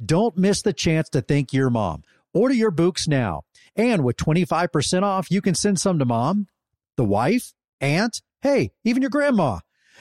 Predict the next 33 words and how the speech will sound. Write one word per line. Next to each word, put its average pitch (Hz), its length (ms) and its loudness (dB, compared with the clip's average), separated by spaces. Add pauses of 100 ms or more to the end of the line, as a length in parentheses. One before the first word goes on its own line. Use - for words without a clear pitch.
(140)
Go 185 160 2
to 214 100 2
Bouqs 170 380 0
dot 226 240 0
com 190 320 0
and 156 100 0
use 151 220 0
promo 208 480 0
code 190 280 0
Chris - 360 0
for 104 160 -6
twenty-five 156 640 -2
percent 160 340 -2
off. 104 240 -2
That's 131 260 -2 (320)
B 226 360 0
O 143 200 2
U 165 340 0
Q 139 400 0
S 175 260 0
dot 151 360 -2
com, 165 340 0
promo 165 340 -2
code 160 340 0 (240)
Chris. - 480 -2 (440)
Bouqs 180 360 0
dot 220 260 0
com 190 300 0
and 160 100 0
use 156 220 0
promo 208 480 0
code 190 340 -2
Chris. - 500 -4